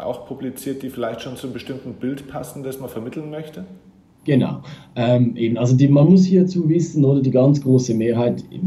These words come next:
Speaker 2: von diesen Studien wird natürlich durch die Pharmaindustrie, äh, äh, finanziert und die Pharmaindustrie hat natürlich primär natürlich wirtschaftliche Interessen,
Speaker 1: Ja,
Speaker 2: oder?
Speaker 1: ja.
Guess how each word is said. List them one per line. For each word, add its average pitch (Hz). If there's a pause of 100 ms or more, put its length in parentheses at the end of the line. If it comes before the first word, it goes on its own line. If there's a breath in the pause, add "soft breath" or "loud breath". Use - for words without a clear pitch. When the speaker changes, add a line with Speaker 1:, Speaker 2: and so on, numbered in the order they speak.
(220)
Speaker 2:
von 110
diesen 110
Studien 131
wird 123
natürlich 123
durch 143
die 151
Pharmaindustrie, 98
äh, 92
äh, 90
finanziert 107
und 113
die 101
Pharmaindustrie 131
hat 123
natürlich 117
primär 113
natürlich 127
wirtschaftliche 95
Interessen, 80
Speaker 1:
Ja, -
Speaker 2:
oder? 92
Speaker 1:
ja. 117